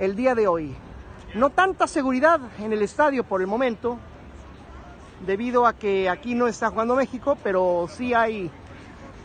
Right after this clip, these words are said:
colaboradores muy importantes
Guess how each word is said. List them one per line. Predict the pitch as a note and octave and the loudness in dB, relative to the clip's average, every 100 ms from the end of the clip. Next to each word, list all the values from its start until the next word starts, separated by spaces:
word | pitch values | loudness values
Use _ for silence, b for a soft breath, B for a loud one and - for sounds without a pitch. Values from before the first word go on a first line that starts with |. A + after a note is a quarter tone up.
| - - | -8 2
colaboradores | A3 G#3 G#3 A#3 C#4 C4 B3 - - - - - - - - - - - | 4 6 6 6 6 4 0 -8 -14 -14 -16 -18 -18 -18 -16 -16 -16 -6
muy | A3+ C#4 | 0 2
importantes | A#3+ A3 G3 A#3 G#3+ A3+ G#3 - | 2 -2 2 0 0 -2 -2 -8